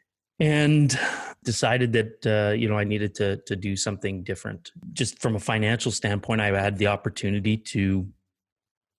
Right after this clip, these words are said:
again, opportunity, there's that word, right? I had this opportunity to, uh, spend a little time without having to go seven days a week into my office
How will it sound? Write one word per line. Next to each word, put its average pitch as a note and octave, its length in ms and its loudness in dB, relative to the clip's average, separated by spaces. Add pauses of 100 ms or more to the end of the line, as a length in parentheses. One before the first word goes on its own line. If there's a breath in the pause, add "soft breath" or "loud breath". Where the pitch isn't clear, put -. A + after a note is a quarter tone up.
(300)
again, A2 360 -2
opportunity, A2 680 -4
there's F#2+ 200 -8
that G2+ 180 -2
word, F#2+ 300 -4
right? G#2 280 -8 (460 loud breath)
I A2 60 -2
had A2+ 220 2
this A2+ 160 0
opportunity A2+ 760 0
to, G#2 580 0
uh, G#2+ 440 0
spend A2+ 360 0
a A#2 40 2
little A2 220 2
time G#2+ 280 -2
without G#2 300 2
having G#2 260 -2
to G2+ 80 0
go G2+ 640 0 (600)
seven G#2 360 0
days G2+ 240 2
a G#2 80 2
week G2+ 320 -2
into G2 580 -4
my F#2 200 -4
office D3 560 -2